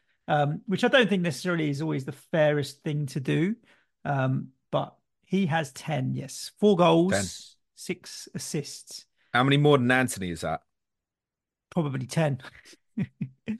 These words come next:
Speaker 2: But he's got one
Speaker 1: Excuse
Speaker 2: attacking
Speaker 1: me.
Speaker 2: return in the calendar year, hasn't he?
Speaker 1: <coughs>
Speaker 2: Which I think ironically was at Nottingham Forest in April. Um,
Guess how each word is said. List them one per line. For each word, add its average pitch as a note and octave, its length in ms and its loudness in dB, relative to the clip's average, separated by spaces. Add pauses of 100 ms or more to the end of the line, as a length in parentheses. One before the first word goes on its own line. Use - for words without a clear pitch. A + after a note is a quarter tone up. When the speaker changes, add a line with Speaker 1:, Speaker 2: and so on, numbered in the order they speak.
(540)
Speaker 2:
But - 260 -2
he's F3 120 2
got E3 140 4
one D3+ 140 6
Speaker 1:
Excuse F#3+ 140 4
Speaker 2:
attacking E3 200 2
Speaker 1:
me. C3+ 40 0
Speaker 2:
return B2+ 360 2
in B2+ 180 0
the B2 80 0
calendar B2 380 -2
year, B2 300 -4
hasn't F#2 260 -8
he? A#3+ 100 0 (240)
Speaker 1:
<coughs> - 220 -12
Speaker 2:
Which A#2+ 160 2
I C#3 60 8
think D#3+ 240 0
ironically C#3 480 4
was B2 300 2
at B2 160 2
Nottingham B2 380 -6
Forest F2+ 560 -4 (100)
in G2 180 -4
April. - 520 -6 (1800)
Um, G#2 600 2